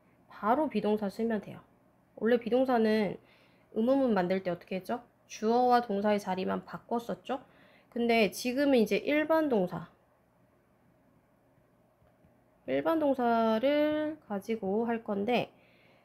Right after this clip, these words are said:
어, 아, 여기는 그냥 일반 동사 문제는 아니네요. 일반 동사는 여기로 데려오군요.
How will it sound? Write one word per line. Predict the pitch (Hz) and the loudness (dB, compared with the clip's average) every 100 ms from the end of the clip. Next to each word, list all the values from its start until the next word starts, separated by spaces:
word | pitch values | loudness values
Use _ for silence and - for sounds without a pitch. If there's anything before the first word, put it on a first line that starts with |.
| _ _ _ _ _ _ _ | _ _ _ _ _ _ _
어, | 208 202 202 202 202 202 202 | -8 -6 -4 -4 -4 -4 -6
아, | 214 214 | 0 2
여기는 | 220 285 311 247 | 4 2 0 2
그냥 | 226 | 2
일반 | 220 285 349 | 2 2 2
동사 | 349 302 | 2 2
문제는 | 214 196 208 | 0 0 -2
아니네요. | 170 180 180 190 226 _ _ _ - | -2 -4 -4 -4 -6 _ _ _ -6
일반 | 202 226 277 | -2 0 2
동사는 | 277 262 240 233 247 254 233 | 2 2 2 2 2 2 2
여기로 | 185 175 220 233 | -2 -4 -4 -4
데려오군요. | 214 175 170 165 - 202 | -4 -6 -6 -6 -8 -8